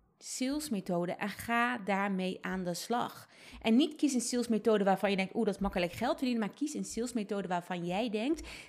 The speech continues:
"Daar kan ik mijn klanten zo goed mogelijk mee helpen." En dat ga ik de aankomende drie maanden doen. Kijken wat het me brengt. Kijken hoe ik me daarbij voel.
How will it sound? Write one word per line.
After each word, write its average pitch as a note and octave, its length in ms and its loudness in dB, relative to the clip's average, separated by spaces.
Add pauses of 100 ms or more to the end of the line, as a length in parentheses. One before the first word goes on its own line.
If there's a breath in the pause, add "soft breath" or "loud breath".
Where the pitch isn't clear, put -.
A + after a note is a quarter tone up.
(100)
"Daar G#3 300 4
kan G#3+ 140 -2
ik F#3+ 100 -2
mijn F3 160 -2
klanten F#3 420 -2
zo E3+ 300 -2 (200)
goed - 600 0 (100)
mogelijk G3+ 800 0
mee E3+ 200 -2
helpen." E3+ 460 -6 (1000 loud breath)
En E3 200 -8
dat A#3 240 2
ga - 140 -8
ik F#3 100 -8
de - 140 -10
aankomende G#3 720 0
drie G#3+ 680 -2
maanden F3 520 -2
doen. E3 420 -6 (600)
Kijken A3+ 380 2
wat G3 140 -6
het F#3 100 -6
me F3 120 -2
brengt. E3 580 -6 (440)
Kijken A3 340 0
hoe G3 120 0
ik - 180 -4
me G3 80 0
daarbij F3+ 260 -2
voel. E3+ 460 -12